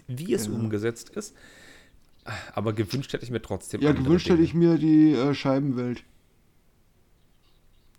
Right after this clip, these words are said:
Speaker 1: Gewünscht hätte ich mir die Bäckerei.
Speaker 2: Ja, aber das, ja gut, die, die
Speaker 1: Ja,
Speaker 2: Bäckerei
Speaker 1: ab-
Speaker 2: wär, war aber, wär aber utopisch gewesen. Das wär, die Schei-, Scheiben-,
Speaker 1: Ja, ist ein
Speaker 2: ja,
Speaker 1: Modular Building.
Speaker 2: Scheibenwelt wär da schon ein bisschen, ähm,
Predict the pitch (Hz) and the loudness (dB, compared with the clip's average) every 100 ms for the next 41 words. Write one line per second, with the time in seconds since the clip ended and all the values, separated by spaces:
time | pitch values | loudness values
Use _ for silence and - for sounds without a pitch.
0 | _ 98 95 117 - 107 - 127 131 127 | _ -4 -4 -4 -6 -6 -6 -8 -6 -4
1 | 120 107 - - 90 82 82 87 - - | -4 -4 -6 -6 -6 -6 -8 -14 -12 -6
2 | 117 139 135 135 113 - 123 147 151 165 | 0 0 0 -6 -12 -8 -2 -2 0 -2
3 | 170 - - 170 165 151 139 160 156 147 | -2 -2 4 4 4 2 2 2 2 0
4 | 110 117 127 131 127 139 123 117 87 101 | -2 -4 -2 -2 -2 -2 -2 -4 -6 -4
5 | 131 131 101 110 - 117 131 120 - 110 | -4 -2 -2 -6 -8 -10 -8 -10 -10 -10
6 | 113 107 117 113 - 120 117 - 82 117 | -8 -8 -10 -12 -12 -10 -10 -8 -6 -6
7 | 135 139 143 110 - 139 151 - - 82 | -2 0 0 -2 -2 -2 -2 -6 -10 -8
8 | 78 90 104 101 127 92 90 90 82 143 | -4 -4 0 2 2 2 2 2 2 0
9 | - 131 127 123 131 139 127 120 131 - | -2 -4 -4 -4 -4 -6 -6 -6 -8 -6
10 | 131 123 123 120 123 - - - 123 117 | -6 -4 -4 -6 -8 -10 -10 -6 -6 -4
11 | 117 117 117 | -6 -6 -10